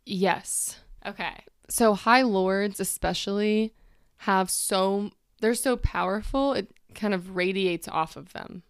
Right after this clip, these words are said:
Speaker 2: Okay.
Speaker 1: In a way, which is why there's sometimes, um, a tense dynamic. For example, Lucien and his brothers, or Tamlin and his brothers, when they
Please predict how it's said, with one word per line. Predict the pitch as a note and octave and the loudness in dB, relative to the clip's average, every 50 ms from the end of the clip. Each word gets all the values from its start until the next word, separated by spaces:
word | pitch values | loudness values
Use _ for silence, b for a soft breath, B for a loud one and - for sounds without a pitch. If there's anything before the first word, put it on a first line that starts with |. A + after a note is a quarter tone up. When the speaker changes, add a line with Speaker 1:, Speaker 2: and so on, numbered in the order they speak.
| _ _ _ _ _ _ _ - | _ _ _ _ _ _ _ -16
Speaker 2:
Okay. | G#3+ F#3 G3 F#3+ - - - - - | -16 -12 -10 -10 -12 -12 -14 -10 -8
Speaker 1:
In | F3 E3+ F3 - | -8 -8 -8 -8
a | - F#3 | -10 -8
way, | F3+ - - - - G3+ | -8 -6 -8 -8 -8 -8
which | G3+ G3+ - | -6 -2 -2
is | A#3 G3 F3+ | -2 -2 -2
why | G3 G3+ F#3+ F#3+ F#3+ F#3+ G3 G3 G3 G#3 G3 _ _ _ _ _ _ _ _ _ _ _ _ _ _ _ _ _ _ _ _ _ _ - F#3+ F#3+ _ _ _ | -2 0 0 2 2 2 2 0 -2 -4 -6 _ _ _ _ _ _ _ _ _ _ _ _ _ _ _ _ _ _ _ _ _ _ -20 -20 -20 _ _ _
there's | - G#3 G3 F#3+ F#3 - | 0 2 2 2 2 0
sometimes, | - G3 F#3 F#3 - G3 F3+ F3+ F3 F3 - - - _ _ _ _ _ _ - | -2 -2 -2 -2 -2 -4 -4 -4 -4 -6 -8 -12 -14 _ _ _ _ _ _ -4
um, | F#3 F3 F3 F3 F3 F#2 F#2 E2+ - G3+ G3 - _ _ _ _ _ _ _ _ _ - - _ _ _ _ _ _ _ _ _ F3+ | -2 -2 -2 -2 -4 -4 -6 -8 -10 -12 -16 -18 _ _ _ _ _ _ _ _ _ -20 -20 _ _ _ _ _ _ _ _ _ -6
a | F3 | -6
tense | E3 - - - F#3 F#3 F#3 - | -6 -6 -6 -4 -2 -2 -2 -4
dynamic. | - - F3 F3 F3 F#3+ A3+ B3+ B3 G#3 G3 F#3+ F#3+ - - - - - - - _ _ _ _ _ | -6 -4 -4 -4 -2 0 0 2 2 2 0 -2 -2 -4 -10 -18 -18 -18 -20 -20 _ _ _ _ _
For | _ - F#3+ | _ -4 -2
example, | F3+ E3+ F3+ F3 F3 F3 F3 F3+ | -2 0 -2 -2 -2 -2 -2 0
Lucien | G#3 A3 G#3 - G#3 F#3 | 0 0 0 -2 -2 -2
and | F3+ F#3+ | -2 -2
his | G#3 B3 A3 | -2 -4 -4
brothers, | - G3+ F#3+ F#3 F#3 F3+ F3 | -4 -4 -2 -2 -2 -2 -4
or | F#3+ F3 | -6 -8
Tamlin | - - G3 F#3 F#3 F3 E3+ | -8 -6 -4 -4 -2 -2 -4
and | D#3 D#3 F3+ | -6 -6 -6
his | F3+ A3 G#3+ - | -6 -6 -6 -4
brothers, | - F3+ E3+ E3 D#3+ D#3+ F3 - - | -4 -4 -4 -4 -4 -4 -6 -6 -6
when | F3 F3 E3+ | -6 -6 -4
they | F3+ F3+ F3 F3 F3 F3 | -4 -2 -2 -2 -4 -6